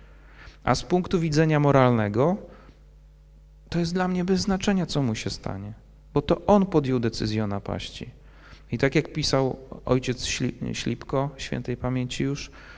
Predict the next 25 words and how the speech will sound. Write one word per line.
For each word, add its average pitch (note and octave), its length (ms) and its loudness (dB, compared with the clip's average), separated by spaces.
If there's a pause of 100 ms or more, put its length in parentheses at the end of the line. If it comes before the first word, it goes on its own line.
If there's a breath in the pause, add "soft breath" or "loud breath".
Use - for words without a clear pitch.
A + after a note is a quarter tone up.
(680 loud breath)
moralną D3+ 1080 6 (140)
odpowiedzialność B2+ 880 2
za A2+ 160 0
ewentualną B2+ 560 0
śmierć - 360 -2
napad-, A#2+ 480 0
napastnika A2+ 600 -2
ponosi C3 440 -2
napastnik, - 760 0 (520 soft breath)
nie - 280 4
ja, F#2 260 2 (1400 loud breath)
nie B2 200 4
osoba, A2 400 4
która G#2 260 2
by G#2 140 2
broniła. G#2 560 2 (1120 soft breath)
Ta D#3+ 120 8
osoba D3 360 4
powinna C3+ 460 -2 (120)
smacznie C#3 460 0
spać, B2 360 2
bo B2+ 160 -2
spełniła B2+ 480 0
swój B2 220 -2
obowiązek. G2+ 600 -2